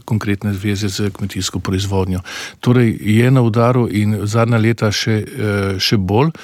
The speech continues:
Ehm, zato so celo na Nizozemskem zap-, zaprli kar nekaj tisoč kmetij, zato ker so jim poslabšali, eh, delovne pogoje, eh, leve vlade. Eh, no, nekaj takega so poskušali tudi narediti na evropski ravni, vendar se je,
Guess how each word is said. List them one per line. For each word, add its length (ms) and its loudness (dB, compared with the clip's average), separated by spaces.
Ehm, 800 2
zato 300 0
so 420 0
celo 280 -2
na 100 2
Nizozemskem 1120 2
zap-, 160 -2
zaprli 560 0
kar 180 -2
nekaj 280 0
tisoč 500 -4
kmetij, 420 0
zato 280 -2
ker 120 -2
so 300 0
jim 160 2
poslabšali, 720 2
eh, 60 -2
delovne 540 0
pogoje, 500 0
eh, 800 -4
leve 320 4
vlade. 480 0
Eh, 280 2
no, 240 4
nekaj 540 0
takega 380 0
so 160 -2
poskušali 540 0
tudi 240 0
narediti 560 0
na 280 2
evropski 520 0
ravni, 360 4
vendar 340 2
se 300 0
je, 240 2